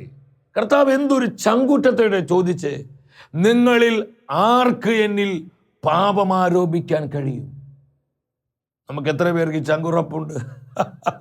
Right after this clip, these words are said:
നമ്മുടെ കു-, കുടുംബത്തിലുള്ളവരെ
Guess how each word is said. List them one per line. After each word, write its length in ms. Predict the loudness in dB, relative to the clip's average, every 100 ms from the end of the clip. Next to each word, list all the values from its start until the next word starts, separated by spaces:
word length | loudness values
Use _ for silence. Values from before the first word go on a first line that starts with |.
| -12 -16 -18 -20 -20 _ _ _ -14 -14 -20 -20 _ _ _ _ _ _ _ _ _ _ _ _ _ _ _ _
നമ്മുടെ 180 | -4 -2 2
കു-, 220 | 2 2 2
കുടുംബത്തിലുള്ളവരെ 600 | 2 2 2 2 2